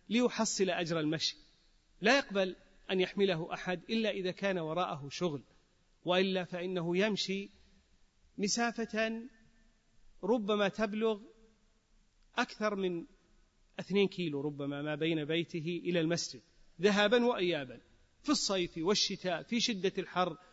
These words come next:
وشدة البرد، فتجده قد جعل، آه، عباءته على رأسه أحياناً، وما كان رحمه الله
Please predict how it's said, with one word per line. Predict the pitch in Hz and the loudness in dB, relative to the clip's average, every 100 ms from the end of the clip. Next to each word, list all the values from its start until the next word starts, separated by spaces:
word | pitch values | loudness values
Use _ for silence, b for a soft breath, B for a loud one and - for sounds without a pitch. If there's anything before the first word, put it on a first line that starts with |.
| b | b
وشدة | 180 185 220 180 165 | 0 0 2 0 -2
البرد، | 175 170 196 165 - - _ _ _ _ _ _ - | 2 6 6 4 -8 -20 _ _ _ _ _ _ 2
فتجده | - - - 233 202 202 202 208 | 4 4 2 2 2 0 2 2
قد | 185 180 | 2 0
جعل، | 180 165 175 | 2 4 4
آه، | 170 170 - b b _ - | 2 0 -6 b b _ -4
عباءته | 170 151 175 190 196 185 185 170 | 0 4 4 4 2 2 2 4
على | 156 170 | 4 2
رأسه | 165 175 - 170 165 170 | 2 -2 -4 -4 -4 -6
أحياناً، | - 170 180 170 160 160 b b b b _ - | -2 2 2 0 -4 -8 b b b b _ -10
وما | 165 170 170 180 175 170 - - _ _ - 196 262 240 | -8 -6 0 2 2 0 -8 -20 _ _ -2 2 2 4
كان | 240 | 4
رحمه | 202 202 185 180 170 | 4 2 0 0 2
الله | 180 190 170 165 | 2 2 0 -4